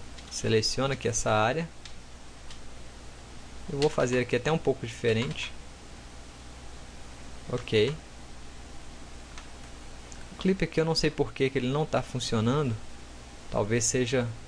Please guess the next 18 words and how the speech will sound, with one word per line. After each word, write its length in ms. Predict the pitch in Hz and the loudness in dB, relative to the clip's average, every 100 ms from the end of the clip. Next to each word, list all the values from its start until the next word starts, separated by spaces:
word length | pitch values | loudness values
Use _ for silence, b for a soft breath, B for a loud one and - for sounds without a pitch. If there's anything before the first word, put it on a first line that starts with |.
| - | -4
o 160 | 117 117 | 4 6
ângulo. 400 | 147 135 104 107 - - - - - - - - - - | 6 4 2 0 -6 -12 -10 -10 -10 -10 -12 -12 -12 -6
Mas 100 | 107 | 2
vamos 180 | 113 117 | 2 4
tentar 400 | 117 110 107 104 | 4 4 4 2
aqui 180 | 107 | 2
mais 200 | 110 104 | 2 2
uma 160 | 104 113 | 4 4
vez. 500 | 107 123 - - - - - - - - - - - - - - - - - - - - - - - - - - - - - - - - - | 4 2 2 -2 -2 -4 -12 -12 -12 -12 -12 -12 -12 -12 -10 -10 -8 -10 -12 -14 -12 -12 -12 -12 -10 -10 -8 -8 0 6 8 8 6 2 4
O 120 | 143 | 6
ângulo 260 | 156 147 120 | 6 4 4
tem 160 | 143 | 2
que 60 | 139 | 2
ser 100 | 151 | 2
um 120 | 139 | 2
ângulo 220 | 131 123 | 4 4
bem 220 | 110 135 | 4 4
aberto. 560 | 175 110 107 160 - - | 4 4 6 6 2 -6